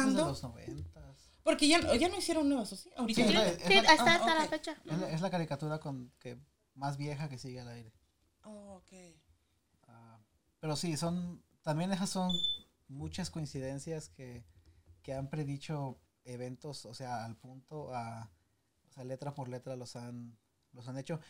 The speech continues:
Speaker 2: Y esta fue una. Incluso ya sacaron que ellos predijeron que a Tom Hanks le iba a dar el virus.
Speaker 1: ¿En serio?
Speaker 2: Sí.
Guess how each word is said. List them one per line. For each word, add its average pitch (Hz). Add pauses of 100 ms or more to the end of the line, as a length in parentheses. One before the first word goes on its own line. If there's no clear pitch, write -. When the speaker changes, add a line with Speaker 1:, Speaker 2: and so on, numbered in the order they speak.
(240)
Speaker 2:
Y 151
esta 170
fue 185
una. 180 (380)
Incluso 160
ya 156
sacaron 160
que 151
ellos 143
predijeron 143
que -
a 123
Tom 135
Hanks 143
le 127
iba 123
a 123
dar 120
el 120
virus. 147 (1300)
Speaker 1:
¿En 247
serio? 330 (120)
Speaker 2:
Sí. 135